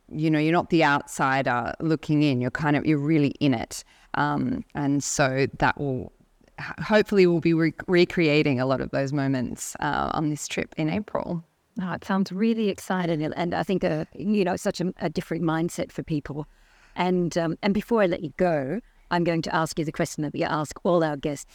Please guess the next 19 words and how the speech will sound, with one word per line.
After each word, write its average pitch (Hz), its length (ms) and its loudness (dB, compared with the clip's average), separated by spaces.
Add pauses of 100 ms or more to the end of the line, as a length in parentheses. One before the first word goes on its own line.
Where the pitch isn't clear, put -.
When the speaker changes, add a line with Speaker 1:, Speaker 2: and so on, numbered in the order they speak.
(120)
Speaker 2:
which - 280 -6
is, 202 480 2 (120)
<laughs> - 120 -8
uh, 262 220 4
and 202 120 4
I 190 60 2
can't 208 180 4
wait 175 140 0
to 180 100 -2
hear 165 80 -2
this 160 160 -4
one, 165 220 2 (420)
what 202 180 2
is 196 360 0
your 190 260 2
most 175 300 0
bizarre 160 400 0
travel 196 340 -2
experience? - 800 -8